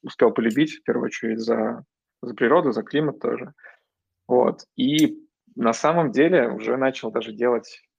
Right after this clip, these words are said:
такую визу, которая называется О один. А, очень похожа на Global Talent, только там немного другие условия, но чуть более запарные.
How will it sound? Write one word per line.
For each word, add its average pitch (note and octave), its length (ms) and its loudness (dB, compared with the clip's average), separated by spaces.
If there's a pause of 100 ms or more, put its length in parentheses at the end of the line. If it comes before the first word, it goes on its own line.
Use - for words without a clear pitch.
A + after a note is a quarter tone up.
(100)
такую - 380 -10
визу, A2+ 220 -4
которая - 260 -10
называется A#2 480 -4
О A2+ 160 0 (140)
один. D3+ 200 -4 (480)
А, A2+ 420 -2
очень A#2 220 -4
похожа A#2 400 0
на A#2 60 -6
Global A2+ 360 0
Talent, F3 320 4
только - 200 -4
там A2+ 160 -2
немного A2+ 220 -4
другие A2+ 260 -2
условия, D#3 420 2
но A2 120 -8 (240)
чуть A2+ 120 -4
более A2+ 200 6
запарные. A#2 480 -2